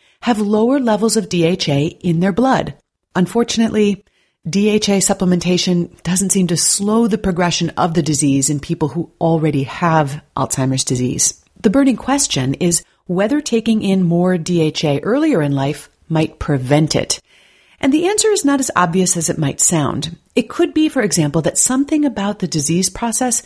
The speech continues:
causes those low D H A levels rather than the other way around, in which case increasing D H A wouldn't necessarily do any good.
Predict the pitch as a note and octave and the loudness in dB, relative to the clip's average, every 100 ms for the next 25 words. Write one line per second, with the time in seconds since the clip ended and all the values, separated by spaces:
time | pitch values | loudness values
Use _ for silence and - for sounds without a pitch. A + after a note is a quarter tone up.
0 | - _ - - C#4 D#4+ D3+ C#3 - D3 | -12 _ -12 -4 -2 2 2 2 2 2
1 | D3 D#3 D#3 D3+ D3 E3 D3 C#3+ D3 C#3+ | 2 2 0 0 0 0 2 0 0 0
2 | C#3 C3 - - - F3+ F#3+ G#3 G#3 F#3+ | 0 0 -2 -2 -2 -2 0 0 0 0
3 | F3+ F3+ - F#3 F#3 E3+ D3+ D3+ G3 C3+ | 0 0 0 2 2 4 2 2 0 0
4 | - - _ _ _ _ - F#3+ G#3 - | -4 -10 _ _ _ _ -2 2 2 4
5 | F#3+ - - D#3+ - - C4+ - F3+ D3 | 2 2 0 -4 -2 -2 0 2 2 2
6 | C#3 C3 - C#3 C#3+ D3 D#3 C#3 D3+ E3 | 2 0 0 2 2 2 2 0 0 2
7 | - A#3 F3+ D#3+ D#3+ D3+ D#3 D3+ D3 C#3+ | 2 4 4 2 0 0 0 2 0 0
8 | G3+ B2+ | 0 -2